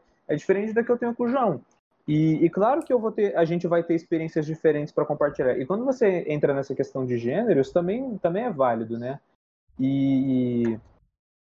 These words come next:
e, e isso que vo-, isso que você falou no final, é, eu acho que é exatamente isso, cara. Companheirismo é uma coisa muito,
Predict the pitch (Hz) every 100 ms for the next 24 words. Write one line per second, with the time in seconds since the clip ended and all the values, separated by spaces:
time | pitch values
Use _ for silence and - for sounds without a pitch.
0 | _ _ _ 151 175 185 240 - 269 220
1 | 180 196 233 240 226 202 175 165 170 165
2 | 135 139 185 208 202 190 160 165 170 190
3 | 170 196 220 202 202 196 151 135 127 113
4 | 110 107 151 156 196 214 147 131 131 120
5 | 120 123 139 143 135 143 160 - 160 151
6 | 135